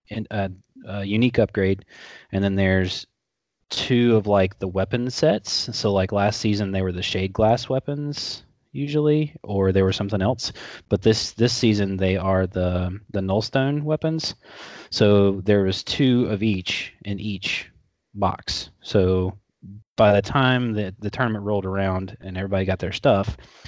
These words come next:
everybody got four alternate art, um, Nullstone weapons. So it was, like, Nullstone hammer, Nullstone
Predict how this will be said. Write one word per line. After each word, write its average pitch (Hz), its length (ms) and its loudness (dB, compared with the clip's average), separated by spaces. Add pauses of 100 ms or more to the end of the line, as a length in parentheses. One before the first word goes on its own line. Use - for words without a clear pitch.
(180)
everybody 104 360 2
got 98 240 -2
four 107 760 0
alternate 98 460 -6
art, 92 500 -4 (840)
um, 87 540 -2 (240)
Nullstone 95 440 0
weapons. 85 560 -8
So - 140 -6
it - 20 -6
was, 90 100 -8
like, 85 140 -8
Nullstone 110 420 0
hammer, 98 340 -2
Nullstone 92 680 -2